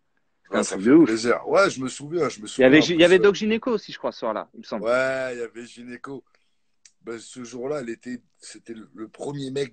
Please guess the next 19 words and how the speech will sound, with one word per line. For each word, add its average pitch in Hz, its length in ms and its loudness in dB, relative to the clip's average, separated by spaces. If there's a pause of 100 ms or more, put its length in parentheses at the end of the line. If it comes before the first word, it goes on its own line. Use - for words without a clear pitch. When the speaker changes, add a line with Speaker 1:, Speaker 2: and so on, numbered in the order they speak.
Speaker 2:
devant 123 320 -4
la 120 120 -2
scène 135 320 -6
que 110 120 -6
je 98 120 -10
vois, 117 280 -8 (100)
c'était - 240 -18 (260)
Doc 127 220 0
Gynéco. 120 460 -6
<laughs> - 920 -8
Complètement - 520 -10
fou. - 200 -18 (640)
Speaker 1:
Putain, 147 280 6
Doc 143 160 6
Gynéco 156 340 6
dans 151 120 6
saison 139 300 -2
quatre, 226 320 -2
hein. 127 300 -6